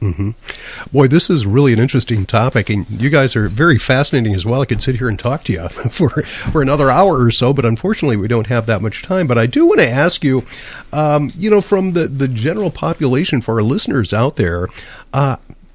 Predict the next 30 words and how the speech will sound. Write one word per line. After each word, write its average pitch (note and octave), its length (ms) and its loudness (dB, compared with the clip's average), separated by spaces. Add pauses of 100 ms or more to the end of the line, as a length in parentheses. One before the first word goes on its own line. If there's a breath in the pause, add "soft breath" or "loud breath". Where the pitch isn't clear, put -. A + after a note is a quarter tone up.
(380)
how - 180 2
do D4+ 100 4
they C4+ 140 4
support D3 500 0
you, E2+ 340 -8
and C3+ 140 2
what F3 140 0
can G#3+ 120 2
they F#3+ 120 4
do? D#3 360 0
And G2 120 0
is A#2 240 -4
there, B2 180 -2
is B2+ 120 0
there C3+ 100 2
something E3 460 0
that B2+ 180 -2
you'd B2+ 160 2
like A#2 240 2
to - 80 -4
see D#3 240 -2
from D3+ 180 -2
the, C3+ 140 0
uh, C3 80 0
general C3+ 340 2
public D3+ 400 0
for A#2 140 -4
people C#3 380 -2
who, A#2+ 260 -2
uh, A#2+ 40 -6